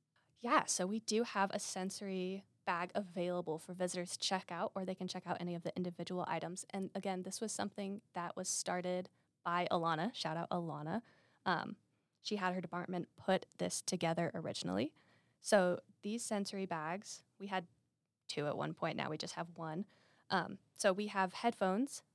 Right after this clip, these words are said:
for both, we have adult and child sizes. We have sunglasses, again, in both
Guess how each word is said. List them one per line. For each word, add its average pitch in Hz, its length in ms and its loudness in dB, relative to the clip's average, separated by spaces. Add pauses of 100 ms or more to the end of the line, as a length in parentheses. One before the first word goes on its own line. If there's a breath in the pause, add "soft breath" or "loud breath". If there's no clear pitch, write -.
(200)
for 185 420 4
both, 180 200 0 (340)
we 180 80 -10
have 170 100 -4
adult 175 320 -2
and 175 180 -4
child 165 340 -4
sizes. - 540 -2
We 190 100 0
have 175 140 -2
sunglasses, 254 600 0
again, 202 300 0
in 202 100 0
both 190 220 -2